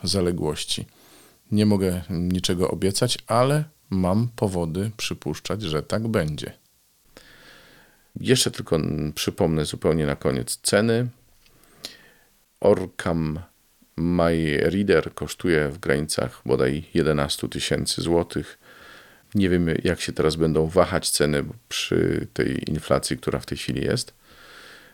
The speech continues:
No i, e, Orcam My Eye to jest wydatek rzędu dwudziestu trzech tysięcy złotych.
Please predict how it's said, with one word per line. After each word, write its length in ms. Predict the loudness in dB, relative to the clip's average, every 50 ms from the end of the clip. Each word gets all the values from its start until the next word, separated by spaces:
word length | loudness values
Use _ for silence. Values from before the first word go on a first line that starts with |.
| _ _ _ _ _
No 260 | 2 4 4 4 4 4
i, 320 | 0 2 2 2 2 0 0 0
e, 180 | 2 2 2 4
Orcam 460 | 4 2 2 2 0 0 0 0 -2 -4 -8 -8 _
My 300 | 0 2 4 4 4 4
Eye 320 | 2 2 0 0 -2 -4 -8 -14 _ _ _ _ _
to 220 | 0 2 2 4
jest 280 | 2 2 0 0 -2 -2
wydatek 420 | -2 2 2 2 0 0 -4 -2
rzędu 300 | 0 0 0 0 0 -2
dwudziestu 680 | -4 -4 -2 -2 0 2 2 2 2 0 -2 -4 -8 -6
trzech 500 | -4 -2 -2 0 0 0 -2 -2 -10 -10 -4
tysięcy 580 | -4 -2 -2 -2 -4 -4 -4 -4 -4 -4 -4
złotych. 560 | -4 -4 -4 -6 -6 -6 -12 -16 -16 -16 -20